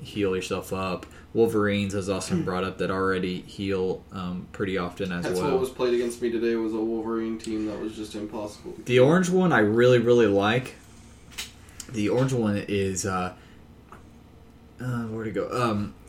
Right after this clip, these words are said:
Speaker 1: give the power battery a power action. So in this case, this is one of the few ones, if not the only one, where the battery actually does the thing. Give the power battery a power action,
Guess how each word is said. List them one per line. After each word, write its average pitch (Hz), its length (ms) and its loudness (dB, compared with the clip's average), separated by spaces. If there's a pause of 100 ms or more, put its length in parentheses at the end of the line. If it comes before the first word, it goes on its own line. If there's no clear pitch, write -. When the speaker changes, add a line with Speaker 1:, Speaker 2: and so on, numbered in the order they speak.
(140)
Speaker 1:
give 139 160 2
the 160 60 4
power 151 420 6
battery 85 600 2 (120)
a 98 80 -4
power 82 340 -2
action. 78 340 -6
So 98 200 2
in 104 120 4
this 170 200 4
case, 110 380 4
this 113 240 -4
is - 60 -8
one 120 180 0
of 104 60 2
the - 60 -8
few 135 220 2
ones, 117 220 0
if 113 180 2
not 123 160 -2
the 107 120 4
only 113 160 0
one, 92 220 -2
where 95 140 4
the 90 140 -4
battery 101 480 4
actually 85 360 -2
does 85 280 -2
the - 100 -12
thing. - 280 -8 (360)
Give 127 140 4
the 117 80 0
power 165 420 6
battery 110 340 4
a 95 40 2
power 90 320 0
action, 87 440 -6